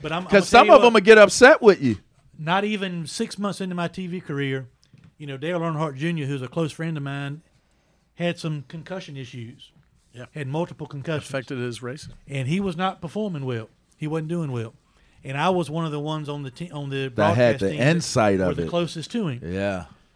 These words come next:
Speaker 1: So I went and saw him. I said,
Speaker 2: "Is it okay if I say
Speaker 1: "They
Speaker 2: it?"
Speaker 1: want me to really be honest about your on-track performance." 'Cause Dale Junior was kinda like, when we, 'cause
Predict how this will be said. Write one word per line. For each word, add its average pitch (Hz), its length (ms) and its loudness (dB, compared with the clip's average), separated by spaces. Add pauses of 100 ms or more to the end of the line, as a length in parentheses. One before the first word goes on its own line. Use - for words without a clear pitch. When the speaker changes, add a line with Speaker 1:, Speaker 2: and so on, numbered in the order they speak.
(160)
Speaker 1:
So 160 280 -6
I 175 160 0
went 202 260 -6 (480)
and 151 140 -12
saw 185 260 -2
him. 120 120 -12 (760)
I 143 120 -10
said, 143 360 -2 (520)
Speaker 2:
"Is 98 140 -6
it 104 60 -2
okay 104 320 0
if - 100 -4
I 90 80 -4
say - 180 -2
Speaker 1:
"They 202 160 4
Speaker 2:
it?" 233 60 -2
Speaker 1:
want 220 200 0
me 190 180 -4
to 151 440 -2 (1120)
really 180 320 -4
be 165 180 -4
honest 170 440 -4
about 147 340 -6
your 151 480 -4 (320)
on-track 170 460 -8
performance." 175 320 -14
'Cause 165 140 -8
Dale 190 260 -2
Junior 196 300 -6
was 151 140 -8
kinda 165 220 -6
like, 160 200 -4 (400)
when 147 160 -10
we, 202 220 -10 (100)
'cause - 240 -16